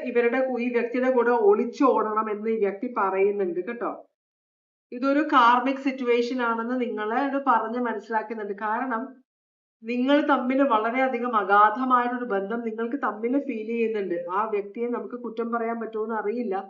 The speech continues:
കാരണം ഈ വ്യക്തി നിങ്ങളെ സ്വന്തമാക്കാൻ ആഗ്രഹിക്കുന്നത് കുറച്ച് സമയത്തിന് വേണ്ടിയിട്ടാണത്.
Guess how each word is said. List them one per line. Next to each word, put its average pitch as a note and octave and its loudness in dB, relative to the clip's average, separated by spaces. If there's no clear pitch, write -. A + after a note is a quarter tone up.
കാരണം C#4 2
ഈ B3 -2
വ്യക്തി B3 0
നിങ്ങളെ C4 2
സ്വന്തമാക്കാൻ B3+ 6
ആഗ്രഹിക്കുന്നത് G#3 2
കുറച്ച് C4+ 2
സമയത്തിന് A3+ 0
വേണ്ടിയിട്ടാണത്. F#3+ 0